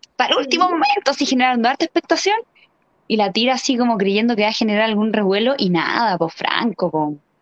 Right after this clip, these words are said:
Speaker 2: Yo creo que pudo
Speaker 1: Usted no
Speaker 2: haber
Speaker 1: es dueño de los
Speaker 2: tenido
Speaker 1: votos.
Speaker 2: revuelo para el otro lado. Muchos se, muchos del lado de Boric se aparicaron de que, "¡Oh! ¡Va a ganar Kast! Me tengo que levantar mañana a tra-, a, o sea,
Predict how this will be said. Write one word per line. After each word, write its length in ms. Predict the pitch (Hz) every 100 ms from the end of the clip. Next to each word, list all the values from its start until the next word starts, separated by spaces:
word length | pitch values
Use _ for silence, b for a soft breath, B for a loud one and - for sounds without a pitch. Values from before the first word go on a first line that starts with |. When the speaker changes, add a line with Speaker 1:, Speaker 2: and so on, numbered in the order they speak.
| _ _ _ _ _
Speaker 2:
Yo 240 | 240 392 392
creo 300 | 403 440 453
que 100 | 381
pudo 200 | - 359
Speaker 1:
Usted 140 | 370 226
no 80 |
Speaker 2:
haber 60 | 226
Speaker 1:
es 40 |
dueño 220 | 214 247 240
de 100 | 233
los 120 | 214
Speaker 2:
tenido 140 | 220 277 294 208
Speaker 1:
votos. 20 | 170 165 _ _ _ _
Speaker 2:
revuelo 840 | 254 294 285 320 370 392 370 277 -
para 140 | 269
el 60 | 359
otro 200 | 381 403
lado. 480 | 403 269 196 190 _ _ _ _ _ _ -
Muchos 360 | 330 359 392 -
se, 180 | 339 240
muchos 360 | 330 403 415
del 160 | 339 311
lado 200 | 330 330
de 60 |
Boric 240 | 285 320 302
se 120 | 302
aparicaron 540 | 247 220 - 285 269
de 120 | 220 202
que, 100 | 269
"¡Oh! 920 | 554 554 554 554 539 508 480 415 - _
¡Va 60 | 214
a 40 |
ganar 760 | 247 339 587 698 740 719 453 -
Kast! 440 | - 269 254 - _ _ _ B B
Me 100 | 233
tengo 180 | 269 269
que 100 | 247
levantar 300 | 240 240 269
mañana 520 | 262 262 254 254 -
a 60 | 247
tra-, 680 | 247 214 190 233 226 220 175
a, 60 |
o 60 | 233
sea, 440 | 302 277 269 247